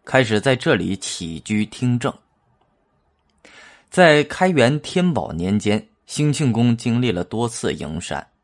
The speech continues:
它的特殊之处是以园林区为主体，建筑风格多样化，其豪华富丽更在大明宫之上。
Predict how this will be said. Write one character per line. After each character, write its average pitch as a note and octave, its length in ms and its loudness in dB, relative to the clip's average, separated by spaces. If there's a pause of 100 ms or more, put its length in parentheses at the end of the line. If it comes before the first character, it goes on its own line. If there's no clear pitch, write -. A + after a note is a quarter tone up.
(420)
它 - 160 2
的 A#2+ 100 2
特 A#2 220 0
殊 A#2 160 -4
之 G#2+ 160 0
处 F#2+ 400 -4
是 G#2 480 -4
以 E2 220 -12
园 G2+ 340 -2
林 A#2 200 0
区 F#2+ 260 -8
为 D#2 140 -6
主 D2 200 -12
体， - 220 -18 (500)
建 F#3+ 220 2
筑 B2 120 -4
风 D#3+ 240 -6
格 A2 180 2
多 D3 220 -4
样 D3 220 0
化， - 200 -4 (560)
其 A2+ 160 0
豪 A2 260 2
华 A2+ 220 2
富 B2 240 -2
丽 F2 280 -2 (120)
更 G#2+ 200 0
在 F2+ 140 -4
大 - 280 -6
明 F2 220 -4
宫 G#2+ 200 -2
之 A#2+ 140 -10
上。 - 200 -8